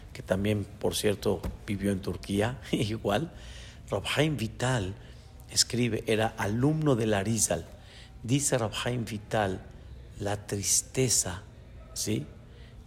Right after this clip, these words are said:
es sitra de hivia en arameo. Sitra de hivia quiere decir, es el veneno de la serpiente. O sea, así como la serpiente envenenó, yani, ¿sí?,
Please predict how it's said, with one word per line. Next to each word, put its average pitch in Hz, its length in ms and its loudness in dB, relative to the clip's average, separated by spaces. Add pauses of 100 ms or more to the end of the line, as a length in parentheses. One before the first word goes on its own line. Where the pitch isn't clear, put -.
es 123 200 2
sitra - 800 4
de 110 140 0 (160)
hivia 104 400 2 (480)
en 101 140 0
arameo. 101 420 4 (320)
Sitra 156 400 4
de 120 220 2
hivia 131 200 2
quiere 127 200 0
decir, 123 500 2 (500)
es 143 440 6 (220)
el 113 260 4
veneno 131 680 2 (460)
de 107 100 2
la 95 160 0
serpiente. 95 960 -2 (760)
O - 80 0
sea, - 280 2 (120)
así 185 240 2
como 151 280 6
la 113 120 6
serpiente 120 640 2
envenenó, 107 840 4 (100)
yani, 107 360 4 (680)
¿sí?, 123 340 4